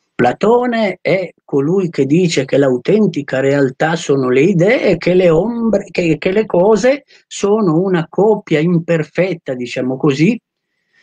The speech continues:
eh, delle idee, che la realtà sensibile non è, diciamo così, autenticamente realtà, è una specie di realtà di secondo piano.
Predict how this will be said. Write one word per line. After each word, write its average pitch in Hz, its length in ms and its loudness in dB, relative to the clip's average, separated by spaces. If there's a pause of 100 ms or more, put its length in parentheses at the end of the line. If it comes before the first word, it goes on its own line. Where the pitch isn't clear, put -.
(460)
eh, 113 600 -2
delle 151 320 0
idee, 180 560 0
che 214 180 -2
la 220 200 -2
realtà 208 600 -4
sensibile 208 1000 2
non 208 300 4
è, 247 280 0
diciamo 160 560 -2
così, 160 600 -2 (420)
autenticamente 165 1800 0
realtà, 135 760 -4
è 247 160 0
una 220 260 -2
specie 202 460 -2
di 180 140 0
realtà 175 600 0
di 285 120 -4
secondo 170 600 -2
piano. 202 640 0